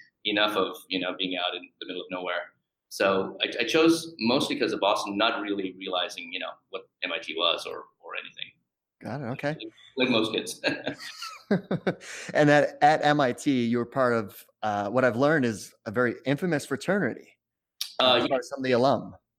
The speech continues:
Speaker 1: You know, I came to the States, I didn't know what fraternities were, so I, I kind of avoided them the first year.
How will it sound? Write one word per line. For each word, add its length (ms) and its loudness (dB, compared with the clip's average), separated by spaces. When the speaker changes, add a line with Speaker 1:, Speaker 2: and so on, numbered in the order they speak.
Speaker 1:
You 120 4
know, 40 6
I 60 4
came 160 0
to 60 -8
the 60 -6
States, 280 2
I 20 4
didn't 160 2
know 80 4
what 160 0
fraternities 460 -6
were, 180 2
so 140 -2
I, 100 4
I 260 -2
kind 120 2
of 120 0
avoided 380 0
them 140 -6
the 120 -14
first 260 -8
year. 420 0